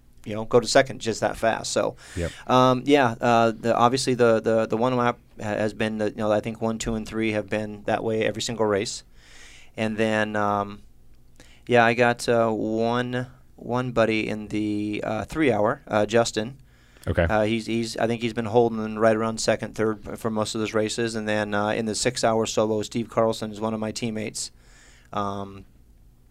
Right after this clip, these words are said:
Speaker 1: and I think that one's been a, an interesting one 'cause I think the, the six hour solo category, um, it's almost had a new winner every race or,
Speaker 2: Yeah.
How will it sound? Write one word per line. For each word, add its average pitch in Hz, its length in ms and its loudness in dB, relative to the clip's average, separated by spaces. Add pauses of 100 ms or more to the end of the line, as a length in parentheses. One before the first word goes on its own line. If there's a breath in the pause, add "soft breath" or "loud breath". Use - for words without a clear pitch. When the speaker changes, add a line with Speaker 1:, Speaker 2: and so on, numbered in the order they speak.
Speaker 1:
and 143 180 6
I 131 80 6
think 151 160 0
that 143 120 6
one's 151 140 -2
been 127 160 0
a, 113 80 0
an 110 200 -4
interesting 113 380 -2
one 107 100 -6
'cause 110 80 0
I - 20 -
think 117 160 -8
the, 113 180 0
the 110 180 -8
six - 260 -2
hour 107 380 2
solo 110 380 2
category, 101 720 0 (580 loud breath)
um, 104 420 -4
it's 107 300 -6
almost 113 320 -4
had 113 100 2
a 110 60 0
new 113 160 -2
winner 107 480 -2 (100)
every 104 240 -2
race 107 380 0
or, 104 260 -2
Speaker 2:
Yeah. 101 140 4